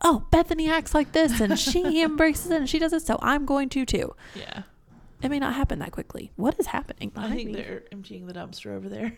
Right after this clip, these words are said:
Speaker 1: Oh, okay.
Speaker 2: <laughs> I know. At first I was like, "What is going on?"
Speaker 1: Um, but yeah, I think setting an example and just
Speaker 2: Yeah.
Speaker 1: doing what you can in the moment.
Speaker 2: I, yeah, and I agree. I think a lot of contentment and not being content is fo-, you're focused on what you don't have.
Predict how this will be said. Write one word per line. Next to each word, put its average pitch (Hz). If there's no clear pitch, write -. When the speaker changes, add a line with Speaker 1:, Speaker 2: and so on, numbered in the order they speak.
Speaker 1:
Oh, 320
okay. -
Speaker 2:
<laughs> -
I 294
know. 254
At 220
first 233
I 226
was 226
like, 220
"What 254
is 254
going 185
on?" 202
Speaker 1:
Um, 208
but 214
yeah, 165
I -
think -
setting -
an -
example 202
and 180
just -
Speaker 2:
Yeah. -
Speaker 1:
doing 185
what 180
you -
can -
in -
the -
moment. -
Speaker 2:
I, 175
yeah, 185
and 190
I 214
agree. 185
I 208
think -
a 226
lot 220
of 320
contentment 196
and 180
not 170
being 214
content 226
is 185
fo-, -
you're 190
focused 214
on 196
what 185
you 180
don't 165
have. 151